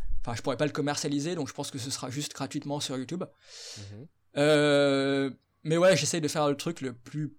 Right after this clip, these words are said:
Speaker 1: pro et le plus soigné possible. Euh, d'ailleurs, oui, d'ailleurs, juste un dernier truc, il y a une première, il y a un premier teaser sur YouTube. Euh, le film s'appelle, euh, Norbert Moutier, le cinéma de B à Z.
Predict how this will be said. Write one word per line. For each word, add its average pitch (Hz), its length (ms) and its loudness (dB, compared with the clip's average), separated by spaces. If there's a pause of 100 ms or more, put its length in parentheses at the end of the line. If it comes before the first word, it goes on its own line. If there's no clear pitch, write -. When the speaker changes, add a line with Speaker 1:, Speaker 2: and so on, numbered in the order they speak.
(100)
Speaker 1:
pro 170 460 0
et 139 120 2
le 123 140 -4
plus 131 200 -8
soigné 160 340 -4
possible. 156 640 -6 (220)
Euh, 127 760 -6 (360)
d'ailleurs, 151 320 2
oui, 170 160 2
d'ailleurs, 160 260 6
juste 180 160 -2
un 160 100 0
dernier 160 220 2
truc, 196 260 -2
il 139 60 -2
y 139 80 2
a 143 60 4
une 147 100 0
première, 165 540 0
il 139 40 0
y - 20 0
a 147 40 0
un - 20 -4
premier 160 280 -2
teaser 160 340 -2
sur 151 240 -2
YouTube. 151 300 -2 (480)
Euh, 131 260 0
le 139 160 2
film - 380 -4
s'appelle, 156 640 0
euh, 131 180 -4
Norbert 151 280 2
Moutier, 156 300 0
le 156 100 2
cinéma 151 400 2
de 131 220 0
B 123 160 -2 (100)
à 143 120 0
Z. 123 160 -2